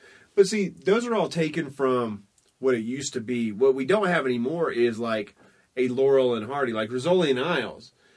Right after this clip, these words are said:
right? Those two chicks aren't gonna go to another T V show and be at odds or whatever,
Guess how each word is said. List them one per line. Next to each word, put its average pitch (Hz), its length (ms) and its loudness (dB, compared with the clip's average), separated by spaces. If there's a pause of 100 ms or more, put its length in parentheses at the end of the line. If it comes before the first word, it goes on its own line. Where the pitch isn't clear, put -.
(180)
right? 120 320 -4
Those 165 200 -2
two 202 180 2
chicks 185 340 4
aren't 147 140 -2
gonna 139 140 -2
go 139 160 0
to 135 160 0
another 127 300 0
T 139 240 -10
V 143 160 -6
show 107 520 -2 (300)
and 123 200 -4
be 131 180 2
at 117 80 4
odds 113 640 -2 (520)
or 135 140 0
whatever, 113 720 -4